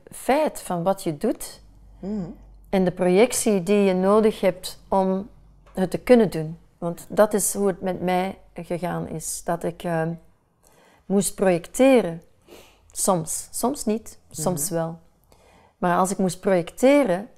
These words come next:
Speaker 1: dan, dat was dan eigenlijk hoe, net hoe daders ook functioneren.
Speaker 2: Ja, klopt.
Speaker 1: Van op dat ogenblik alles van mij af te kunnen zetten en van heel eventjes de vrijheid te voelen.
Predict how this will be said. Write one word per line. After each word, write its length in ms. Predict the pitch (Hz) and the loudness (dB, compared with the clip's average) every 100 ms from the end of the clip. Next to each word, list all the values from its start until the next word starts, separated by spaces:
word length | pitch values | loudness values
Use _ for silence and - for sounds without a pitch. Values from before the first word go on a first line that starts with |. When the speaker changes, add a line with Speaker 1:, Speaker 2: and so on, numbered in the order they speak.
| _ _ _ | _ _ _
Speaker 1:
dan, 260 | 208 196 185 - | 2 2 0 -12
dat 340 | - - 208 | -6 0 0
was 140 | 190 175 | 0 -2
dan 140 | 175 - | -4 0
eigenlijk 380 | 208 226 196 - | 2 4 2 -2
hoe, 560 | 175 170 220 277 302 - _ - | -6 0 2 2 0 -8 _ -2
net 360 | 190 302 - - 160 | 2 2 -2 -14 -8
hoe 340 | 180 247 294 - | 0 2 2 0
daders 800 | 165 190 196 202 190 - - - - _ _ _ _ _ _ | 0 2 2 2 -2 -6 -8 -10 -20 _ _ _ _ _ _
ook 220 | 226 262 | 4 4
functioneren. 680 | - 190 - 170 165 160 160 | 2 -2 -2 -4 -4 -4 -4
Speaker 2:
Ja, 220 | 175 139 - - | -6 -8 -14 -20
klopt. 140 | - - | -18 0
Speaker 1:
Van 260 | 196 185 - - | 0 0 -4 -6
op 180 | 165 160 | -2 2
dat 240 | 226 - | 2 2
ogenblik 480 | 208 226 226 240 - | 4 4 4 0 0
alles 340 | 196 226 254 | 0 0 -2
van 220 | - 175 180 | -2 -2 0
mij 220 | 185 180 | -2 -2
af 220 | 196 247 | -4 -4
te 100 | - | -6
kunnen 240 | 247 262 269 | -6 -4 0
zetten 420 | 262 269 - - | 0 0 -4 -4
en 140 | 196 190 | -4 -2
van 160 | 196 | -4
heel 300 | 165 208 302 | -2 0 0
eventjes 760 | - 247 320 277 - 196 - - - - - _ _ _ | 0 2 2 -2 -2 -2 -2 -10 -16 -20 -20 _ _ _
de 100 | 175 | -6
vrijheid 720 | 170 190 233 302 294 254 202 | -2 4 6 6 2 0 -2
te 120 | 185 | -6
voelen. 440 | 170 170 156 175 | -8 -8 -8 -10